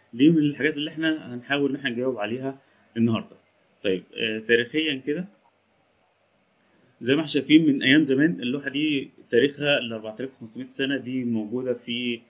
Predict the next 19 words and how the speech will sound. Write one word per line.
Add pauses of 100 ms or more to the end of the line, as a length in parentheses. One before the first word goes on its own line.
(200)
كانت
موجوده
في
العراق،
وحاليًا (500)
موجوده
في
متحف
اللوفر
في (140)
فرنسا. (360)
من
أربعة
آلاف
وخمسمية
سنه
الناس
بترسم
مخططات.